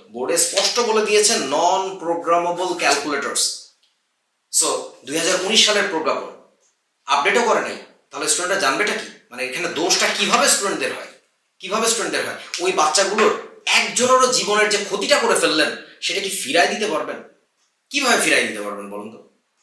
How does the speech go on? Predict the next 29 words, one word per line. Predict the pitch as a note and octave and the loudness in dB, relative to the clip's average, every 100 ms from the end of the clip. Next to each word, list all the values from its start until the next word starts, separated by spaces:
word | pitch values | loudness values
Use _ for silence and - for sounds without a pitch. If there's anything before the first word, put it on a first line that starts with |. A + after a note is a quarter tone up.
| _ A3+ | _ -2
কত | B3+ C4 A#3 | 0 2 2
টাকা | A#3 A3 | 2 2
তাকে | G#3+ G#3+ G#3 | 0 2 2
আপনি, | G3+ G#3+ G#3+ G#3+ - - - | 2 0 0 -2 -12 -18 0
আহ, | C#3 C#3 C#3 C3+ C#3 F3 | 4 6 4 -2 -4 -2
পুরস্কার | A3 G#3+ G#3+ F#3+ | 4 4 4 2
ঘোষণা | D#3 A3+ A#3 | 2 4 4
করলে | A3 D#3+ F3 - - - | 2 2 0 0 -8 -10
বা | D3 | -6
তাকে | D3+ D3+ F3 | -2 -2 -2
দিলে | - G3+ A3 - - - | -2 2 2 2 -2 -8
তার | C#3 | -6
ক্ষতিপূরণটা | - G3+ B3+ A#3 D#3+ B2+ | -2 -2 0 0 0 0
হবে? | B2 A#2 - _ _ | -4 -8 -16 _ _
এই | F3 F#3 | -4 -4
ক্ষতি | F#3 A3+ | -4 -4
কি | A3+ A#3 A3+ G#3+ | -2 -2 -2 0
আসলে | G#3 G3 | 0 0
পূরণীয়? | G3 G#3 G#3 A3 A3 - - _ _ _ _ _ - | -2 0 0 0 -4 -10 -20 _ _ _ _ _ -6
এইগুলো | D#3 D#3 G3 | -6 -2 -2
নিয়ে | G3 | 0
কি | G3+ | 0
আমরা | G#3 - | 2 0
ভাবি? | - - - - - | -2 -4 -6 -8 -12
নাকি | C3+ E3+ | -6 0
আমরা | D#3 F3+ | 2 2
শুধু | - E3+ F#3 | 0 -2 -4
ভাবি | - D#3 D#3 | 0 0 2
যে, | D#3+ D#3 - - | 2 2 0 -10